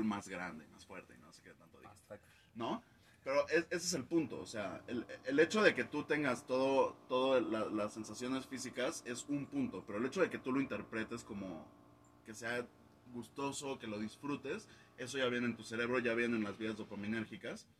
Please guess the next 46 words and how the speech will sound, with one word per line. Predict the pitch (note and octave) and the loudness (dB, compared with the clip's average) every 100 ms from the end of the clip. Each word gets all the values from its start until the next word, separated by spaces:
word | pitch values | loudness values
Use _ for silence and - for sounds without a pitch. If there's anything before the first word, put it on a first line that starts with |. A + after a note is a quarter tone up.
| _ _ - | _ _ -6
y | B2 | -2
el | C3+ | -2
hecho | E3+ D#3+ | 2 4
de | C#3+ | 4
que | A2+ | 0
tú | - B2+ | -6 -2
te | |
acostumbres | D3+ A#2+ - A#2+ B2+ | -2 -2 -4 0 0
a | A#2 - | -2 -8
que | G#2 | -6
cierta | A#2+ A2 A#2+ | -4 -4 -6
si-, | A2+ G2+ | -8 -6
eh, | G2 F#2+ | -4 -4
situación, | G#2 F#2+ G2 A#2+ A#2 | -6 -14 -8 -4 -2
objeto, | G2 - G2+ G#2+ | -4 -6 -8 -8
persona, | F2 - A#2 G#2+ E2+ - _ _ _ A#2 | -12 -10 -6 -6 -6 -18 _ _ _ -6
li-, | A#2 A#2 - - | -2 -2 -6 -12
libere | A#2 A#2 B2+ C3+ C#3 | -2 2 6 6 6
o | A2+ G#2+ - A2+ | 6 2 -4 -8
aperture | G#2 - A2 C#3 C#3 A2+ A2+ | -6 -6 -4 0 4 6 4
estas, | A2 A2+ A2+ A2 - | 0 0 0 -2 -8
eh, | G2 G2 F#2 | -6 -4 -2
vías | A2 A#2+ | 0 0
dopaminérgicas, | A2+ G#2 F#2+ G2 G#2+ G#2+ G#2+ A#2 G#3 - - | 0 -6 -6 0 -2 -2 -8 -6 -6 -10 -12
entonces | G#2+ A#2+ A#2 B2+ A2+ | -8 -6 -6 -6 -4
ahí | G#2+ | -2
ya | A2+ | -2
estamos | A2 G#2+ G#2+ | -2 -6 -4
hablando | G2+ G#2 G#2+ | -4 -2 0
de | A#2 G2 | 0 -2
que | F2 F2+ | -8 -10
sí | - A2+ | -6 -4
puede | A#2 G#2+ | -2 -2
haber | G2+ | -2
una | G#2+ F#2+ | -2 -4
relación | F2 E2+ - G2+ B2 G#3 - - _ - | -8 -10 -10 -8 -6 -8 -16 -20 _ -16
en | G#2 | -14
que | G2 | -10
tú | - | 0
lo | D#3+ D3 | 4 4
disfrutes | A2+ C3 B2+ E3 C#3 | 2 -4 -2 -2 -2
y | |
en | G#2 | -6
que | G2+ F#2+ - | -2 -4 -4
tenga | G#2+ A2+ | -2 -2
esta | A#2 G#2 F#2 D#2 | -2 -6 -6 -8